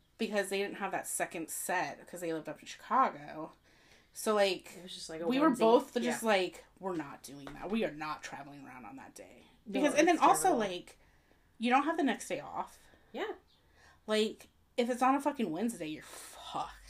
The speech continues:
Speaker 2: Oh, yeah, yeah, yeah, yeah.
Speaker 1: And I'm just like, "You got weekends, you guys. We have <laughs> weekends to fill this up."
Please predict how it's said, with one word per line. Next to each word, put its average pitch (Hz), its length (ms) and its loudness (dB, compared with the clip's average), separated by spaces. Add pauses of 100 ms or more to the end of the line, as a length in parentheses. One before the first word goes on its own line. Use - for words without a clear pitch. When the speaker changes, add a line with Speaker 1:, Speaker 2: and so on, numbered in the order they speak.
(160)
Speaker 2:
Oh, 214 160 0
yeah, 160 240 2
yeah, 156 320 -2
yeah, 143 180 -4 (100)
yeah. 165 180 -4
Speaker 1:
And 247 100 2
I'm 254 100 4
just 262 160 0
like, 226 160 0
"You 233 60 -2
got 233 240 4
weekends, 240 420 0
you 311 100 0
guys. 196 380 0
We 269 100 4
have 339 300 12
<laughs> - 20 2
weekends 381 580 10
to - 180 -6
fill 262 240 10
this 262 240 2
up." 208 380 6